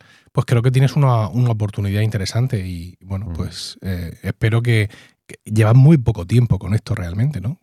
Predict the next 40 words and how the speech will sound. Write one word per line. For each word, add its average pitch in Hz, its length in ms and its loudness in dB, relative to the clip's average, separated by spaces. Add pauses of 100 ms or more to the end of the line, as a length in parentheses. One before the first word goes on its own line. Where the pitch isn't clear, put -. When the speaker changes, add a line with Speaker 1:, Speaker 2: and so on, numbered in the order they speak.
(120)
Speaker 1:
O - 40 -20
sea, - 80 -14
catorce 113 420 -2
meses 139 600 0
en, 98 360 -4 (380)
en 107 160 0
años 123 180 4
de 127 80 2
podcaster, 147 580 0
<laughs> - 160 -10
Speaker 2:
Ujú. 156 460 -2
Speaker 1:
que 123 140 -6
son 123 100 -2
como 135 120 -2
los 131 100 -4
años 127 140 -2
Speaker 2:
Sí, 120 60 -6
Speaker 1:
de - 40 -2
Speaker 2:
sí, 123 60 -4
Speaker 1:
perro. 117 140 -2
Speaker 2:
es - 40 -10
como 110 140 -2
la 107 80 2
vida 107 200 0
de 104 120 -2
perro, 110 320 -6
pues 104 160 -4
un 98 80 -4
poco 98 200 -4
menos, 92 280 -6
Speaker 1:
Sí. 127 140 -2
Speaker 2:
claro. 85 280 -4 (320)
Sí, 208 180 -6
sí. - 120 -4
Speaker 1:
Entonces 131 320 0
Speaker 2:
No, 143 60 0
Speaker 1:
yo, 143 200 0
yo 117 160 -2
Speaker 2:
claro. - 220 -18
Speaker 1:
que, 113 280 0